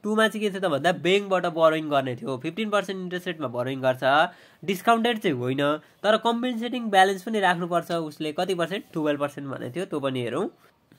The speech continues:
The alternative two भनेको चाहिँ फिफ्टिन पर्सेन्ट simple interest with twelve percent compensating balance। अब हाम्रो कम्पेन्सेटिङ ब्यालेन्सको मात्रै कुरा गर्यो, डिस्काउन्टको, डिस्काउन्टेड भनेको छैन भने चाहिँ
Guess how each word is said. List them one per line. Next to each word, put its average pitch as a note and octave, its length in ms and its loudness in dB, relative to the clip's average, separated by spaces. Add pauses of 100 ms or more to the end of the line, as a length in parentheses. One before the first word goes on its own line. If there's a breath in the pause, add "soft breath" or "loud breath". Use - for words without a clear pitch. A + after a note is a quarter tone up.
(100)
The B2 140 -6
alternative G#3 680 0
two G#3 140 -2
भनेको C3+ 260 0
चाहिँ G#3 180 -6
फिफ्टिन A3 360 -8
पर्सेन्ट G#3+ 340 0
simple C#3 340 -2
interest C#3 420 -4
with G#3+ 200 -6
twelve A3+ 260 -2
percent G#3 300 -4
compensating E3+ 600 -4
balance। C3 500 -2 (480 loud breath)
अब G3 100 6
हाम्रो E3+ 320 4
कम्पेन्सेटिङ F#3+ 680 -6
ब्यालेन्सको F3 420 0
मात्रै E3+ 220 -6
कुरा E3 240 -4
गर्यो, D3 340 -4
डिस्काउन्टको, D#3+ 580 -6
डिस्काउन्टेड F#3 560 0
भनेको C3+ 300 -2
छैन C#3 260 -2
भने C3 180 0
चाहिँ F3+ 180 0